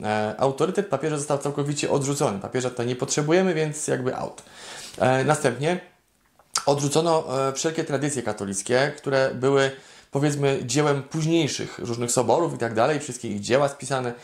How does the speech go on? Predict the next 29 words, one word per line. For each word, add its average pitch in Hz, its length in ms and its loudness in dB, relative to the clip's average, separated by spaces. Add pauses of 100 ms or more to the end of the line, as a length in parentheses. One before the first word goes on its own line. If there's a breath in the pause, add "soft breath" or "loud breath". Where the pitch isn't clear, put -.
(140 loud breath)
wszystkie 135 260 -2
tradycje 131 520 2
zostały 123 280 0
po 120 80 -6
prostu 117 320 -4
poodrzucane. 113 720 0 (400 loud breath)
Nie 147 120 2
będzie 151 240 2
kultu 127 280 -2
Maryi, 135 400 4
nie 117 100 -4
będzie 110 220 -4
kultu 107 300 -6
świętych, 147 480 0
nie 120 100 -2
będzie 120 240 -2
kultu 117 440 -4
relikwii. 123 540 0 (200 loud breath)
One 139 200 4
zostały 120 300 2
praktycznie 113 420 -4
w 107 220 -6
ogóle 113 280 2 (160)
z 107 340 -2
liturgii 110 560 0 (160 loud breath)
i - 40 6
ogólnie 143 300 4
z - 280 0
wyznania 113 480 0